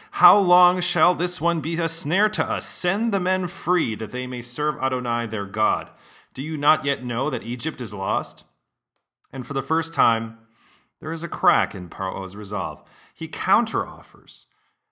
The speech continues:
"I will allow only the men to go and worship God." It is now Moshe who refuses, and Paro has them thrown out for refusing his counteroffer.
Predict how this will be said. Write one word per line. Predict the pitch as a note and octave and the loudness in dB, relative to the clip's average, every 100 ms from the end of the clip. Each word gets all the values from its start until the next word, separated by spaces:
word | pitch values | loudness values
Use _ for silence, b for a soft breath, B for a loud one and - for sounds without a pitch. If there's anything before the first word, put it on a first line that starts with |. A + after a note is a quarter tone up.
| _ | _
"I | C#3+ | 0
will | D#3+ F#3 | 2 2
allow | F#3+ F3+ F3+ F3+ - | 4 8 8 6 2
only | E3+ F#3 F#3 | -2 0 0
the | F3 | 0
men | E3+ F3+ F#3 E3+ | 0 0 0 -2
to | D3+ | -2
go | A#2 G2+ G2 | -2 0 0
and | G#2+ | -2
worship | G2 F#2+ - G2+ | -4 -6 -8 -8
God." | - B2 F#2 F#2 | 0 2 2 -2
It | A#2+ | -8
is | A#2+ A2+ | -8 -6
now | C3 C3+ C3+ | -2 0 0
Moshe | B2+ B2+ - E3+ E3+ | -2 -4 -4 -2 -2
who | C#3+ | -2
refuses, | B2 G#2 - G2+ G2 G2+ G2 | -2 -4 -6 -8 -6 -6 -8
and | A2+ G#2+ | -10 -6
Paro | B2 A2 C3 A#2+ | -2 0 0 0
has | A#2 A#2 | -2 -4
them | A2+ | -8
thrown | A2 A2 A#2 | -6 -4 -2
out | G#2 G#2+ - | 0 -2 -2
for | A2 | -6
refusing | G#2+ G#2 G2 F#2+ | -6 -6 -10 -8
his | G2 G#2 | -10 -12
counteroffer. | - F#2 F2 D2+ A1 - - | -10 -10 -10 -12 -14 -16 -20